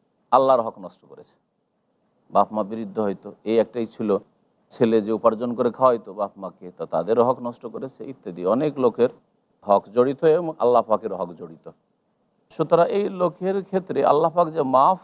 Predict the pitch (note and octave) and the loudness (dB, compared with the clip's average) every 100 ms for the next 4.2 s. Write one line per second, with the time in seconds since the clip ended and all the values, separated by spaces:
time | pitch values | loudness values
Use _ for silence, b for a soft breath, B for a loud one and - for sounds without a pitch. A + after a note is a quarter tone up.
0 | _ G#3 C#3+ C#3 F3 G#3+ - _ _ _ | _ -4 -2 0 0 -2 -16 _ _ _
1 | _ _ _ _ _ _ F#2 G2+ D3 F3 | _ _ _ _ _ _ -20 0 2 4
2 | A#3 G#3 G3 F#3 D#3 D3 A#2+ G2+ F2+ F2+ | 2 4 4 4 2 -6 -6 -8 -8 -10
3 | C#3 D#3+ F3+ F3+ F3 G3 - G3 F#3 F#3 | -8 -6 -4 -2 2 0 0 -4 -2 0
4 | G#3+ A3 | 0 -2